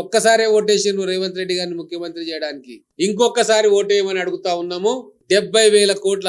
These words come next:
అభివృద్ధి మహబూబ్ నగర్ పార్లమెంట్ నియోజకవర్గం ముంగిట్లో నిలిపి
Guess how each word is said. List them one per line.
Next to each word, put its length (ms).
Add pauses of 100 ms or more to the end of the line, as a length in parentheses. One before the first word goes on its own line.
అభివృద్ధి 440 (500)
మహబూబ్ 420
నగర్ 200 (120)
పార్లమెంట్ 500
నియోజకవర్గం 720 (120)
ముంగిట్లో 520 (600)
నిలిపి 420